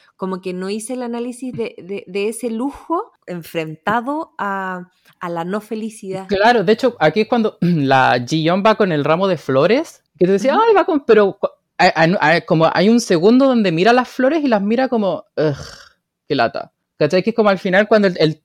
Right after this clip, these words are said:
Speaker 2: tipo te llena de regalos y es como, "Ya, pero detente, pues, papito". Igual está la, está,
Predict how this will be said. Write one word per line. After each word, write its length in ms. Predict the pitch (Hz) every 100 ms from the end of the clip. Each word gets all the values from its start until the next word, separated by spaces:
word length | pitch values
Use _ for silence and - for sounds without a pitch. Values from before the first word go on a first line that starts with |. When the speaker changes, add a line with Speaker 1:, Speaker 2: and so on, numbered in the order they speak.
| -
Speaker 2:
tipo 480 | 185 208 233 233
te 160 | 233 180
llena 280 | 185 208 233
de 120 | 233
regalos 520 | 220 190 190 233 262
y 40 | 240
es 80 |
como, 200 | 226 190 180
"Ya, 220 | 165 196
pero 420 | 196 185 180 170 165
detente, 640 | 175 170 143 165 - 185
pues, 160 | - 175
papito". 500 | - 180 196 - - _ _ 139
Igual 220 | 160 175
está 220 | 190 214 196
la, 340 | 185 175 165
está, 240 | 151 160